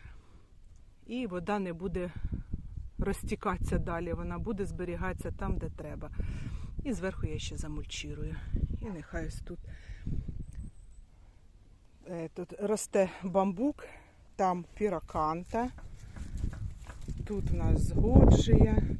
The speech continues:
там далі теж піроканта ось. І отам туя, ось так, під парканом тут буде зростати наш бамбук. А тут іще в мене, е, кіпа-, кіпарис кримський,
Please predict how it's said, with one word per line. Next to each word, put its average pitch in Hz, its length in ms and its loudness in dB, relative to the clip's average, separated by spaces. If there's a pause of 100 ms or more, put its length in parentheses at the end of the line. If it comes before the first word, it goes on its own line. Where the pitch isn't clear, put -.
там 175 200 0
далі 165 340 -2 (100)
теж 240 260 0
піроканта 247 920 2
ось. 226 320 -2 (960)
І - 180 6
отам - 340 4 (160)
туя, 247 320 0 (760)
ось - 100 -12
так, - 240 0 (720)
під - 220 0
парканом 214 800 6
тут - 220 0
буде - 320 2
зростати 175 600 -2
наш 151 360 -4 (560)
бамбук. - 560 0 (440)
А - 40 -8
тут 208 240 -8
іще - 220 -6
в 156 80 -8
мене, 151 220 -6 (880)
е, 160 300 -8 (240)
кіпа-, - 480 -6
кіпарис 180 720 0
кримський, 285 800 -2